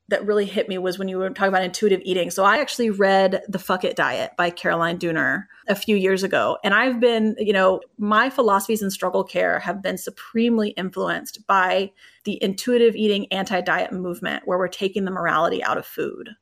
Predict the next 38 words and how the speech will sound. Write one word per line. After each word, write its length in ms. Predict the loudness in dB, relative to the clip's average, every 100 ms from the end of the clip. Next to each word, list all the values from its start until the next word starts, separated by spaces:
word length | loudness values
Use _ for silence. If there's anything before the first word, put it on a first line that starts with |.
| _ -6
And 180 | -4 -2
so, 500 | 0 2 2 0 -2
you 80 | -4
know, 100 | -4
taking 380 | -4 0 2 2
the 60 | 2
morality 460 | 2 4 4 2
out 140 | 0 0
of 140 | -2
care 220 | 2 2
tasks 680 | 2 -2 0 -4 -6 -14 -16 -20 -20 -4
was 100 | 0
something 300 | 0 0 0
that 100 | 2
I 120 | 2
started 280 | 0 -2 -2
talking 360 | -2 -4 -4 -4
about, 440 | 0 4 4 2
especially 460 | -4 -4 -4 0 0
with 240 | 2 -2 -4
people 260 | -8 -4 -4
who 120 | -4
were 100 | -4
struggling 540 | 0 0 0 -2 -4
with 160 | -6 -6
mental 240 | -8 -6
health, 420 | 0 4 4 2
chronic, 320 | -6 -4 -4 -6 _ _ _ _ -6
you 80 |
know, 140 | -6 0
illness. 360 | 2 2 2 -2 -14 -18 -20 -4 2
And 320 | 4 2 0 -6
one 320 | 0 4 6
of 200 | 4 6
the 100 | 6
ways, 560 | 6 6 6 4 2
when 160 | 2 4
I 260 | 4 2